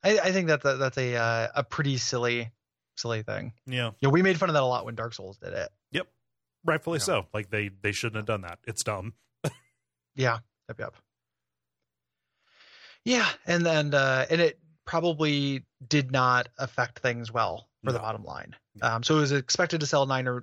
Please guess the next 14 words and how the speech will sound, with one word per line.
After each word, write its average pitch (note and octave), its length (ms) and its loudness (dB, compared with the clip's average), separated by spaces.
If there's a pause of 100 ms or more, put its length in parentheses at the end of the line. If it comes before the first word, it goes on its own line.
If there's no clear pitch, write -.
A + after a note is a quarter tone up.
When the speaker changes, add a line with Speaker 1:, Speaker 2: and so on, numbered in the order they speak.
Speaker 1:
ten B2+ 160 -6
million A2+ 500 -2 (140)
units. A#3+ 520 -2 (100)
Uh, B2 340 2
it D#3+ 100 0
didn't G3+ 140 2
do F3 100 6
that. D3 340 4
It's D3 140 -4
still A#3 160 2
a F3 60 -2
very E3+ 160 2
well-loved B2 580 0
game. D#2+ 320 -10